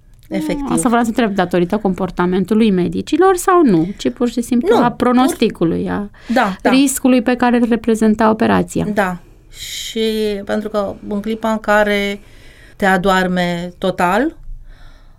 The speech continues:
Speaker 1: în primul rând anestezia, nu știi cum va fi, cum vei reacționa,
Speaker 2: Mhm.
Speaker 1: nu știi ce vor găsi medicii, uh, prin organismul tău.
Speaker 2: Da, în momentul în care deschid.
Speaker 1: Da.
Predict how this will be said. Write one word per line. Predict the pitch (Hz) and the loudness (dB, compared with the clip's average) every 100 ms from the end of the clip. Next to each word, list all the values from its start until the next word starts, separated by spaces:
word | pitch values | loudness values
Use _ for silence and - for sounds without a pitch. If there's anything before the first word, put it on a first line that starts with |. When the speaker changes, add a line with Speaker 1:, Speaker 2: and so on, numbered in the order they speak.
| - | -10
Speaker 1:
în | - 240 | 0 2
primul | 285 262 247 | 4 4 4
rând | 233 214 | 4 4
anestezia, | 196 196 190 202 190 190 190 175 170 170 175 | 2 0 -2 -2 -2 -2 0 2 0 -4 -4
nu | 180 247 | 0 0
știi | 269 269 | 0 -6
cum | 285 277 | -2 0
va | 262 262 | 2 0
fi, | 254 247 233 - | -2 -4 -4 -2
cum | 180 | 0
vei | 214 254 | 2 2
reacționa, | 254 247 247 - 240 233 233 226 226 220 | 2 0 -2 -2 2 2 2 2 0 -2
Speaker 2:
Mhm. | - - - - - 170 | -6 -16 -20 -20 -12 -2
Speaker 1:
nu | 185 233 | 2 2
știi | - 262 - - - | 0 -4 -6 -16 -18
ce | - 240 | -2 0
vor | 220 226 | 2 2
găsi | 220 220 - 220 220 214 | 2 -2 -2 -2 -2 -2
medicii, | 208 208 208 208 - 202 196 196 190 190 | 0 -2 -2 -6 -6 -6 -4 -6 -8 -8
uh, | 190 190 185 185 - - - - - - | -10 -10 -12 -12 -12 -14 -18 -20 -20 -12
prin | 208 202 | -4 0
organismul | 202 196 196 196 208 196 | 2 2 0 0 -4 -4
tău. | - | 0
Speaker 2:
Da, | 208 | 2
în | 196 | 4
momentul | 190 196 190 | 4 2 2
în | 190 | -2
care | 190 | -2
deschid. | 190 208 - 196 196 - - - - - - | -2 -6 -6 -8 -8 -14 -20 -20 -20 -20 -12
Speaker 1:
Da. | 170 160 151 123 | -6 -4 -4 -8